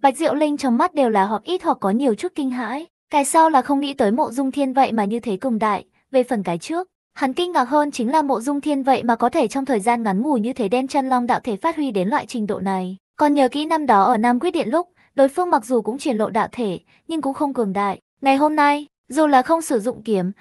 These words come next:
Mộ Dung Thiên cũng có thể sử dụng cái này một thân đạo thể chi lực ngạnh sinh sinh đập chết một niết bàn cảnh trung kỳ, thậm chí là hậu kỳ cũng muốn nhìn mà tránh lui. Hùng hãn, oanh,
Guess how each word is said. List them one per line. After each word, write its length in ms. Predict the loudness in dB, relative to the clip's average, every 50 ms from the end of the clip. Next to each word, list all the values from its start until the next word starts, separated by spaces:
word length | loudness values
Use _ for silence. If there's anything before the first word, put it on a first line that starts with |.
| _ _ _
Mộ 140 | 0 2 2
Dung 200 | 2 0 -4 -4
Thiên 240 | -2 -2 -2 -2 -2
cũng 120 | -4 -2
có 120 | 0 0 0
thể 180 | 2 0 -2
sử 200 | -2 -2 -2 -2
dụng 200 | -2 -2 -4 -4
cái 120 | -2 -2 0
này 200 | 0 0 0 0
một 160 | 0 -2 -2
thân 160 | -2 -2 0
đạo 160 | 0 0 0
thể 180 | 0 -2 -4 -6
chi 180 | -4 -6 -4 -4
lực 180 | -4 -4 -4
ngạnh 160 | -6 -8 -8
sinh 220 | -6 -6 -4 -4 -4
sinh 220 | -2 -4 -2 -2
đập 120 | -2 -2 -2
chết 180 | -2 -4 -4 -2
một 120 | -2 -2
niết 200 | -2 -2 -2 -2
bàn 180 | 0 0 0 0
cảnh 180 | -2 -4 -6 -6
trung 200 | -6 -8 -8 -6
kỳ, 280 | -4 -4 -4 -4 -4 -8 _ _ _ _ _ -8
thậm 180 | -8 -6 -6
chí 220 | -6 -4 -4 -2 2
là 140 | 2 2
hậu 180 | 2 0 -2 -6
kỳ 220 | -4 -4 -4 -4
cũng 200 | -2 -4 -4 -2
muốn 160 | 0 0 0 -2
nhìn 200 | -2 -4 -4 -2
mà 100 | -4 -4
tránh 280 | -4 -6 -6 -4 -2
lui. 280 | -2 0 0 0 0 -2 -6 _ _ _ -2
Hùng 160 | -2 0 0
hãn, 360 | 0 0 2 2 0 -2 -4 -10 _ _ _ _ 2
oanh, 280 | 2 2 2 2 -4